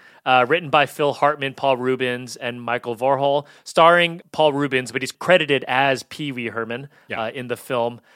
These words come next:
Speaker 1: uh, and Elizabeth Daily, among many others. Um, talk to me. I mean, I know this is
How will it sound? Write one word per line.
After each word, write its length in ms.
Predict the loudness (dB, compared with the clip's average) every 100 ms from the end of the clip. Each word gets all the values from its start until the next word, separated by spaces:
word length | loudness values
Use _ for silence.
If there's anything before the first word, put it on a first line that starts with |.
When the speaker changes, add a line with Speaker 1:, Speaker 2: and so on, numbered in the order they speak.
| _ _ -2
Speaker 1:
uh, 240 | 0 0
and 140 | -2 -8
Elizabeth 320 | -12 -16 -6
Daily, 440 | -2 0 0 -4 _ _
among 400 | -10 -8 -8 -10 -12
many 320 | -10 -8 -8
others. 540 | -4 -2 -2 -2 -8 -6
Um, 480 | 0 2 0 -4 -16 _ -20 -20 _ _ _ _ -4
talk 220 | 0 0
to 80 | -2
me. 80 | -2
I 100 | 0
mean, 100 | 0
I 80 | 2
know 160 | 2
this 180 | 0 -4
is 240 | -6 -8